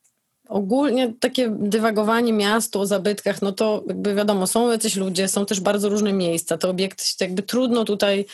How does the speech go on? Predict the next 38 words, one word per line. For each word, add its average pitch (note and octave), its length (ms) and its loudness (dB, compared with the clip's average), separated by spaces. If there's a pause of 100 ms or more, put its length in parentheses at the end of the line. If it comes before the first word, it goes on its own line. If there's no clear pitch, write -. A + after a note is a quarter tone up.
(380)
nie G3 60 2
wiem, G3 100 0
porównywać G3+ 840 0
różne G3+ 320 0
miejsca G3+ 480 0
nawet D#3+ 340 -2
w, D#3 380 -4
czy - 100 -6
przestrzenie F#3 600 -2
w D#3+ 40 -6
mieście D#3 560 0
i D#3+ 300 -2
zakładać, F3 460 -2
że F3 60 0
jest E3 80 -2
jakaś - 260 -2
jedna, E3+ 460 0 (440)
jedna F3+ 360 0
recepta. E3 800 0 (300)
Ym, E3 640 -2
no F#3+ 100 2
tutaj A#3+ 320 2
wydawało G#3 460 2
się, G3+ 140 -2
że G3+ 80 0
sprawa G3+ 260 2
jest G3+ 140 0
jasna. G3+ 420 0
Myślę, E3 240 -2
że E3+ 200 0 (360)
gdyby F#3 480 -2
jakikolwiek G3 540 0
wrocławianin F#3+ 500 0
został F#3 260 0
zapytany F3+ 600 0
o E3 100 0
Stadion F3 300 0
Olimpijski F3 720 -2